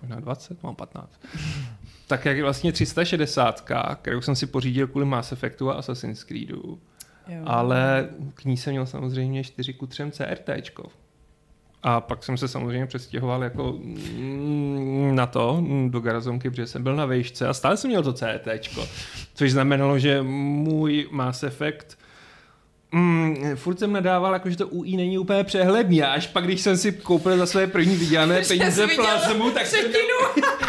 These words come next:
Speaker 1: <laughs> já jsem měl useklej ten dolní
Speaker 2: Jo, ale
Speaker 1: ten,
Speaker 2: to myslím,
Speaker 1: jako.
Speaker 2: že se mi taky u nějakých her stalo, že jsem třeba neviděla celý to menu a že jsem moc jako ještě nevěděla, co s tím mám dělat a že třeba to nastavení rozlišení jde změnit.
Speaker 1: <laughs>
Speaker 2: Jo,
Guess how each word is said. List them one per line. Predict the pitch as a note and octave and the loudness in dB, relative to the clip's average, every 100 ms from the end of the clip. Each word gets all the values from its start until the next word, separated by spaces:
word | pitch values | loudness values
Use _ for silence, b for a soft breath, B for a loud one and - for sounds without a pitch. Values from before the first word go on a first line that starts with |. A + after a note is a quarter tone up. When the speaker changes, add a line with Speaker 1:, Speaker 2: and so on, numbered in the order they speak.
| - - - | -2 -2 0
Speaker 1:
<laughs> | |
já | |
jsem | - - | 0 0
měl | C#4+ B3+ A#3+ | 0 0 -2
useklej | - - G#3+ B3+ A3+ | -2 0 0 2 0
ten | A3 - C4 C4 | 0 2 4 4
dolní | G#3 | 4
Speaker 2:
Jo, | G#3+ A#3+ D#4+ | 4 4 4
ale | D#4+ | 4
Speaker 1:
ten, | C4+ C4 | 4 4
Speaker 2:
to | |
myslím, | F#3+ D#4+ | 2 0
Speaker 1:
jako. | F#3 - | 0 2
Speaker 2:
že | |
se | G#3+ | 2
mi | D4+ | 2
taky | C#4+ - D#4+ | 0 -2 -4
u | |
nějakých | C4+ A#3+ A#3+ A#3+ | 0 0 0 -4
her | A#3+ B3+ | -4 -4
stalo, | A3 - A#3 G#3+ | -6 -2 0 0
že | G#3+ | -4
jsem | - A#3 | -10 -10
třeba | - A3+ | 0 0
neviděla | A3 G#3+ G#3 G#3 | 0 -2 -4 -4
celý | G#3+ C#4 A3 | -4 -6 -6
to | A3 | -6
menu | A3 G3+ G3+ F3 | -4 -4 -2 0
a | G#3+ B B B | -2 B B B
že | A3 | -14
jsem | F#3 A3+ G#3 G#3 | -8 -8 -6 -8
moc | G3 G#3 G#3 | -8 -8 -6
jako | G3+ - | -6 -6
ještě | G3+ - | -6 -4
nevěděla, | G#3 G3 G3 G3+ G3 | -4 -4 -2 -2 -4
co | G3+ | -6
s | G3 | -12
tím | - G3+ | -10 -6
mám | G3 G3 | -4 -4
dělat | G3 G3 G3 | -2 -2 -2
a | F#3+ | -8
že | F3 | -10
třeba | - G3+ F#3 | -8 -8 -8
to | F#3 F#3+ F3 | -10 -14 -14
nastavení | G3+ G3+ G3+ A3 G#3 G3+ G#3+ A3 G#3 | -10 -8 -6 -6 -4 -4 -4 -4 -2
rozlišení | A3+ B3+ C4+ D4+ F#4 D4+ D4+ | -2 0 0 0 0 0 2
jde | E4 E4 | 2 2
změnit. | D4 C#4+ C#4+ D#4 F4 F4 A#3+ - - | 0 2 2 2 0 0 -2 -6 -12
Speaker 1:
<laughs> | - - - - - - _ _ B B B B B B - G#3+ | -12 -4 -4 -4 -18 -18 _ _ B B B B B B -16 -10
Speaker 2:
Jo, | F#3+ | -6